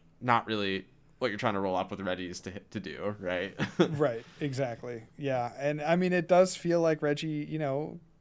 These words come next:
Speaker 2: could have a good day if you're playing against, you know, uh, Lugia,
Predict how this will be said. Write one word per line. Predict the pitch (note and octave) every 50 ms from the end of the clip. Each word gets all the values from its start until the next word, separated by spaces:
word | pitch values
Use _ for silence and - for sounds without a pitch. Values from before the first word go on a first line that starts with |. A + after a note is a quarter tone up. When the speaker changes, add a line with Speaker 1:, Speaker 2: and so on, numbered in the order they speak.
| -
Speaker 2:
could | - - - - E3+ F3 F#3+ G3
have | G#3 G3 G3+ G3+ F#3+ G3+
a |
good | F#3+ F3 G3 F#3+ F#3 F3
day | F3 E3 E3+ F3+
if | F#3+ F#3 -
you're | F3 D#3+
playing | D#3+ - E3 D#3+ D#3 D3+ D3+ D3+ D3 - - - - - - -
against, | - D3 C3+ C#3+ C#3 C#3 C3+ - - -
you | C#3+ C3
know, | B2+ B2 B2+ B2+ - - - - - _ -
uh, | - B2+ A#2+ A#2 A#2+ - - - - _ _ _ - - _ - - -
Lugia, | F3+ D#3 D#3 D3+ C#3 D3 D3 D3 C#3+ C#3+ C3+